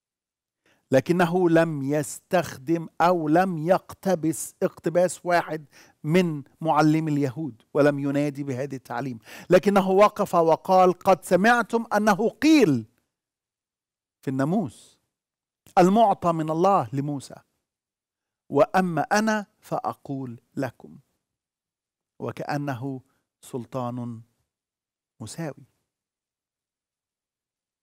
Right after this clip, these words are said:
مين ده؟ هنا، هنا مربض الفرس، هنا زي ما بنقول الوقفة اللي،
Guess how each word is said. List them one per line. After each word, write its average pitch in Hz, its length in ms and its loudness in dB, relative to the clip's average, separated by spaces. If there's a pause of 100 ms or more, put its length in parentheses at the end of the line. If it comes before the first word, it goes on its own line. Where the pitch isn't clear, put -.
(2250)
مين 180 260 -4
ده؟ - 200 -16 (2250)
هنا، 269 320 2 (1200)
هنا 226 180 2
مربض 202 420 2
الفرس، 180 640 -2
هنا 175 560 0
زي 175 180 2
ما 170 100 0
بنقول 196 580 -2 (100)
الوقفة 165 680 6
اللي، 165 680 6